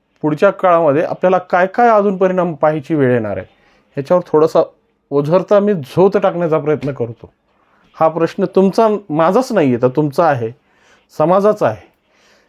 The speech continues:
ज्याला स्वतःच्या जीवनावर, अं, परिणाम प-, पाडून घेतात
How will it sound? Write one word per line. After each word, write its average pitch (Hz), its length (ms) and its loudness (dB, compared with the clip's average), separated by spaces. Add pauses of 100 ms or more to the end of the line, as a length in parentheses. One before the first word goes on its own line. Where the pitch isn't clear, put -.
(280)
ज्याला 175 220 4
स्वतःच्या 202 440 2
जीवनावर, 214 520 4
अं, 165 1200 0 (240)
परिणाम 180 360 2 (140)
प-, 156 40 -6
पाडून 170 420 0
घेतात 156 280 0